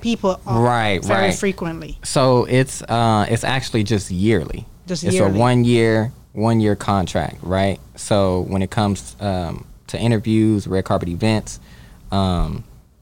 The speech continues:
Speaker 2: excuse me, ads, um, shows, the whole nine, anything that would help,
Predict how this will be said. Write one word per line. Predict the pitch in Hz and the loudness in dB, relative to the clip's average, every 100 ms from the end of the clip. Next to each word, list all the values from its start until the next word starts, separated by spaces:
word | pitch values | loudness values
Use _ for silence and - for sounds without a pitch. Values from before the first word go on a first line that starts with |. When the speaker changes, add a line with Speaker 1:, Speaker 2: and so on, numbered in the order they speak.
| _ _ _ _ _ _ _ | _ _ _ _ _ _ _
Speaker 2:
excuse | 139 117 - 131 101 | -2 -2 -2 -2 0
me, | 87 - | -2 0
ads, | 104 107 107 107 - - - - - | 0 2 2 -2 -6 -14 -18 -18 -4
um, | 98 92 87 78 92 - - - - _ _ | 0 0 0 -2 -6 -10 -20 -20 -20 _ _
shows, | - - 107 107 104 | -6 0 4 4 2
the | 95 | 0
whole | 107 123 | 2 2
nine, | 104 95 87 | 2 2 0
anything | 110 127 127 117 113 | 2 2 2 2 4
that | 104 95 | 2 2
would | 92 | -2
help, | - 120 107 - | -2 0 0 -2